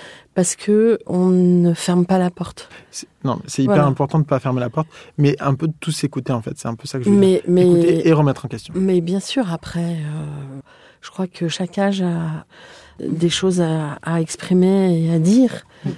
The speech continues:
Speaker 1: Et c'est justement dans, de pouvoir exprimer des points de vue différents et de savoir écouter l'autre. Enfin,
Speaker 2: Exactement.
Speaker 1: en tout cas, ce sont, c'est peut-être des grandes paroles, mais, euh, il faut s-, essayer en tout cas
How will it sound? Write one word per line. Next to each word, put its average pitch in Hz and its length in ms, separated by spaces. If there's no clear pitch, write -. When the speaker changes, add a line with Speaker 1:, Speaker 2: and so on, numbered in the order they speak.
Speaker 1:
Et 160 140
c'est 170 320
justement 180 500
dans, 160 360
de 160 120
pouvoir 175 420
exprimer 180 460
des 175 140
points - 180
de 160 60
vue 156 140
différents 180 500
et 160 80
de 151 100
savoir 170 360
écouter - 340
l'autre. 233 320
Enfin, 180 240
Speaker 2:
Exactement. 131 540
Speaker 1:
en 175 140
tout - 100
cas, 185 140
ce - 120
sont, - 280
c'est - 180
peut-être 170 200
des 165 100
grandes 175 280
paroles, 220 360
mais, 165 380
euh, 160 520
il 170 80
faut - 180
s-, - 240
essayer 175 500
en 180 100
tout - 140
cas 185 140